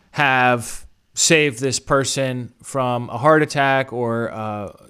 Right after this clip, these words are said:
a blood clot or, uh, some other kind of situation like that, where if God had intervened, then the person would easily have been able to live and it wouldn't have affected,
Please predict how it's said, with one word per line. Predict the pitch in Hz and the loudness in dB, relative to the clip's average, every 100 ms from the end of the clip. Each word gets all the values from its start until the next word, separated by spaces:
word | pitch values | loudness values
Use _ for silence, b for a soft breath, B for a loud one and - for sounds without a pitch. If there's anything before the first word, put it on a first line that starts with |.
| - | -18
a | |
blood | 117 135 139 | -2 0 0
clot | - 139 135 135 135 | -2 -2 0 0 -4
or, | 135 120 117 110 110 104 _ _ _ _ | -8 -4 -2 -2 -4 -10 _ _ _ _
uh, | - 113 - 50 - | -10 -10 -10 -14 -14
some | - 143 | -6 -2
other | 135 135 131 127 | 0 2 0 0
kind | 123 135 131 | -4 -6 -6
of | 120 | -6
situation | 139 - 135 127 127 | -8 -6 -4 -4 -6
like | 123 113 | -8 -6
that, | 123 120 123 - | -6 -4 -4 -6
where | 120 117 113 110 - b b b b - | -6 -4 -4 -6 -10 b b b b -2
if | 180 120 | 0 2
God | 160 165 156 | 4 6 4
had | 139 175 170 | 4 4 4
intervened, | 185 160 151 123 156 160 147 185 - - _ _ | 0 0 0 2 4 4 2 -2 -8 -14 _ _
then | 123 165 160 151 147 143 _ _ _ _ | 2 4 6 2 0 -6 _ _ _ _
the | 127 135 | -6 -2
person | 156 151 147 139 | 2 2 2 -2
would | 135 135 131 | 2 2 0
easily | 160 151 139 143 | -2 -2 0 -2
have | 120 131 | 0 -2
been | 123 | -2
able | 127 123 | -4 -4
to | 120 | -4
live | 131 147 139 127 | 0 2 2 0
and | 123 | -4
it | 117 | 0
wouldn't | 151 147 | 0 2
have | 143 139 | 0 -2
affected, | 123 - 143 - 135 117 - | -2 0 0 2 -2 -4 -12